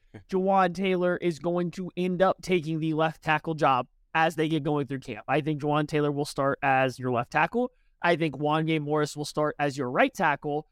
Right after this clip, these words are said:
And I think you will see him in week one and the first part of the season get a lot of help.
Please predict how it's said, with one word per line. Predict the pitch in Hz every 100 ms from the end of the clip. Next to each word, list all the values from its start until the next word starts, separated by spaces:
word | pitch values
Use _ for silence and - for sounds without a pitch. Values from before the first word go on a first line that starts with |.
| _ _ _
And | 196 190
I | 180
think | 180 185 160
you | 175
will | 165
see | - 202
him | 175 160 156
in | 160
week | 147 156 -
one | 151 156 156 160 _ -
and | 175 170
the |
first | 151 160 156
part | - 156
of |
the | 156
season | 170 147
get | 147
a | 151 147
lot | 139 127
of | 147
help. | 190 170 -